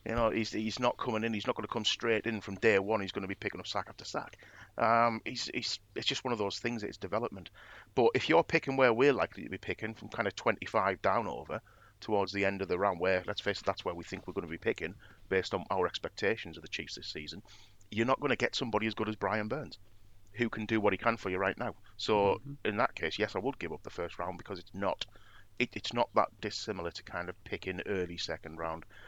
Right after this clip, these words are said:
Speaker 1: Um, like I say, you're just not gonna get somebody like him, um, when you're not picking in the top ten. So yeah, I would, but even,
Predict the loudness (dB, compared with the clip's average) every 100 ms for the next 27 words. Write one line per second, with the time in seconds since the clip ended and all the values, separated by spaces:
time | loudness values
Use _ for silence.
0 | -18 -2 2 4 2 -4 -12 -14 -10 -10
1 | -6 -4 -4 -4 -6 -6 -6 -8 -6 -6
2 | -6 -10 -10 -10 -8 -8 -10 -10 -8 -8
3 | -8 -12 -12 -12 -12 -10 -10 -10 -16 -18
4 | -18 -20 -10 2 8 10 10 6 0 -20
5 | -20 -20 -20 -16 6 6 6 -2 -16 -6
6 | -2 0 0 6 8 8 4 0 0